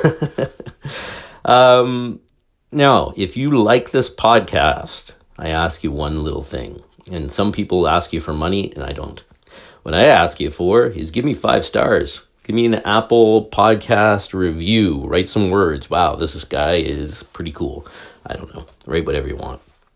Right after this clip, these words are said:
But if you could give it a review, that would be great. It helps get the word out.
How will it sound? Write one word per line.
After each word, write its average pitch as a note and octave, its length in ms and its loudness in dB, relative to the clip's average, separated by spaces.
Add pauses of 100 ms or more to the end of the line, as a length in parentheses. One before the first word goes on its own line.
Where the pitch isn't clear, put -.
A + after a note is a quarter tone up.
(420)
But G#2 180 4
if B2 140 4
you A#2+ 100 0
could A#2+ 400 4
give F#2 240 2
it F2 140 2
a D#2+ 180 0
review, D2 460 -8
that D2 120 -6
would C#2+ 100 -6
be - 80 -12
great. - 340 -14
It D#2 140 -6
helps F#2+ 260 0
get - 180 -4
the E2+ 80 -10
word D#2+ 260 -6
out. C#2+ 220 -8